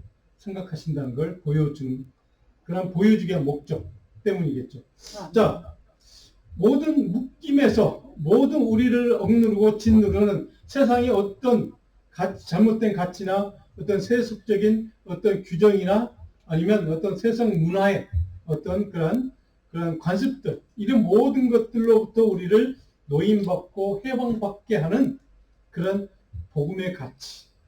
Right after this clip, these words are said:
Speaker 1: 하나님의 긍휼의 가치가 더 중요함을 예수님은 우리에게 가르쳐주고 싶은 그 마음으로 오늘 이 여인을 이렇게 고쳐주셨다는 사실을 우리는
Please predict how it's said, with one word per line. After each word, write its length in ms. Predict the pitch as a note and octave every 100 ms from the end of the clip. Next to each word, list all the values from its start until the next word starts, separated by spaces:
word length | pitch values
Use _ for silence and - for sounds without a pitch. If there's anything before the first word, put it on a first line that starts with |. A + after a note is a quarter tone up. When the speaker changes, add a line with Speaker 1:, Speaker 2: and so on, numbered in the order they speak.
| _ -
Speaker 1:
하나님의 420 | D#3+ D#3+ D#3 D3+
긍휼의 400 | F3+ F#3+ G3 -
가치가 600 | D3 - - G#3 G3+ - _ _ _ _ _
더 180 | D#3+ D#3
중요함을 640 | - G3+ F#3+ E3 F3+ C#3
예수님은 560 | E3 D#3+ C#3+ A3+ C#4+ - - _ D3+
우리에게 540 | C#3+ C#3+ D#3 C#3+ C3
가르쳐주고 520 | - D3+ - D#3 D#3
싶은 400 | E3+ E4+ - C#3+ - _ - _ _ _ _ _ _
그 140 | -
마음으로 720 | G#3+ G#3+ D#3+ E3 D#3+ F#3 G3 - - -
오늘 160 | E3+
이 160 | E3+ E3+
여인을 600 | D3+ C#3+ C#3 F#3+ - - _ _
이렇게 160 | C3+ D3
고쳐주셨다는 920 | - - - F3+ - D#3 D3 D3+ C#3
사실을 440 | D#3 - D3+ F3
우리는 440 | B2 C3+ A3+ C4+